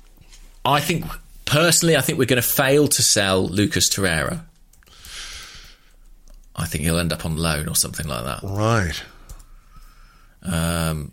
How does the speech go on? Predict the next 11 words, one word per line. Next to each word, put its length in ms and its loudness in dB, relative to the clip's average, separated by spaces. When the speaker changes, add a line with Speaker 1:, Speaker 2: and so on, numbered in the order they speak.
Speaker 1:
just 220 2
a 40 2
hunch. 640 0
Speaker 2:
Okay. 200 -2
Speaker 1:
I 60 -4
just 240 -2
don't 280 0
know 400 0
if 160 -2
there'll 180 0
be 480 -2